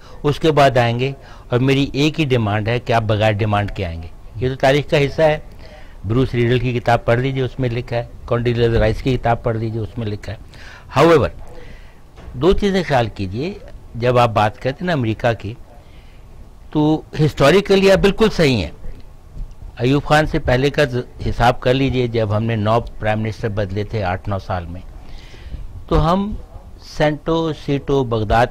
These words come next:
पैक्ट, आरसीडी, हम एक ख़ास मुआहदों में मुंसलिक थे। उसके बाद जब आप अफ़गान वॉर पे आ जाते हैं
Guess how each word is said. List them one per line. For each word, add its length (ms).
पैक्ट, 300
आरसीडी, 580
हम 240
एक 80
ख़ास 500
मुआहदों 360
में 120
मुंसलिक 480
थे। 80
उसके 240
बाद 220
जब 60
आप 180
अफ़गान 380
वॉर 180
पे 160
आ 120
जाते 300
हैं 220